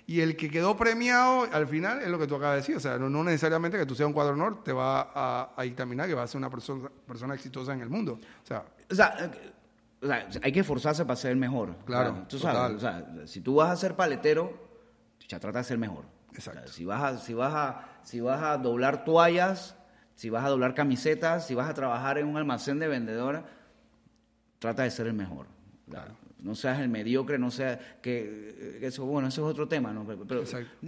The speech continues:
Speaker 2: si, si estás haciendo algo que no te gusta, tienes dos opciones. O renuncias y buscas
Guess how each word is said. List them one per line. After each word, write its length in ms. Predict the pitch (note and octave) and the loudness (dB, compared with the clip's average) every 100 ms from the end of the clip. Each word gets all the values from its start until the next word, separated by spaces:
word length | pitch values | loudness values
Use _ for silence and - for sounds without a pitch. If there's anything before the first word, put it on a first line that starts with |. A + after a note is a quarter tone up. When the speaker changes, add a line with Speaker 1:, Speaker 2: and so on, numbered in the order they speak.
| D3 | -12
Speaker 2:
si, 120 | C#3 C3 | -12 -10
si 120 | - | -8
estás 140 | F3 G#3 | -4 -4
haciendo 320 | G3+ G3 F3 | -4 -4 -4
algo 140 | D#3+ D#3+ | -4 -4
que 100 | C3 | -4
no 120 | C3 | -4
te 100 | C3 | -4
gusta, 320 | B2+ A2+ A#2+ | -4 -4 -6
tienes 200 | F#3 F3 | -6 -4
dos 120 | D#3 | -4
opciones. 600 | C3 - G2 D#2 D#2 - _ _ _ _ _ - | -6 -8 -10 -10 -14 -20 _ _ _ _ _ -14
O 100 | G#2 | -12
renuncias 840 | - G#2 G3+ A3+ - G#3+ A#3 - | -6 0 0 0 0 -4 -4 -6
y 80 | A#2+ | -8
buscas 720 | B2 G3 G3 A3 G3+ - - | -4 -4 -4 -6 -6 -8 -16